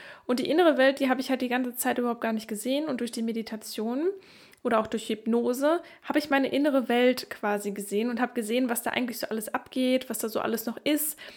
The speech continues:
Und da habe ich dann auch meinen Wert gefunden und da könnte ich jetzt ganz, ganz viel drüber erzählen, aber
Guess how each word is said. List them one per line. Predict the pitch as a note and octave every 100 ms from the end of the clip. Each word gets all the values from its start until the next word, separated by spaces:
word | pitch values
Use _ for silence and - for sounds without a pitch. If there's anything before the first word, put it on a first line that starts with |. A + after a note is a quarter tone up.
| - - -
Und | B3
da | B3
habe | A#3 A#3
ich |
dann | A#3+ A3+
auch | A3 A3+
meinen | A3+ A3
Wert | A#3 C#4+ D4+ - A#3+
gefunden | C4 - C#4 C4+ B3+ B3+ B3+ B3+ - - - -
und | A#3+ A#3 A#3 A#3 A3+ -
da | A3
könnte | A#3 A3
ich | -
jetzt | A3 -
ganz, | A3 A3+
ganz | G#3 -
viel | D4 D#4
drüber | A3+ G#3+
erzählen, | G#3 G3+ G#3 G3+ G#3
aber | - G3+ G3+